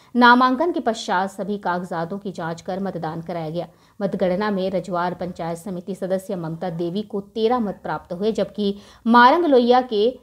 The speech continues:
पंसस राजकुमारी देवी को चार मत मिले। इस प्रकार ममता देवी को नौ वोट से प्रमुख पद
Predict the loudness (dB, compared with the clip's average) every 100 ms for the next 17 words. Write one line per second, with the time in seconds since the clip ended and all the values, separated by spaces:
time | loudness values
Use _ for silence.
0 | _ _ _ _ -6 -2 -2 0 -2 -2
1 | -18 -4 0 0 -2 -6 -2 0 2 0
2 | 0 2 2 0 -4 -4 -2 0 -2 -6
3 | -8 -10 -10 -14 -12 -8 -4 -4 -4 -6
4 | -6 -6 -4 -4 -4 -4 -4 -2 -2 -2
5 | -4 -4 -6 -6 -6 -12 0 4 4 2
6 | 0 -4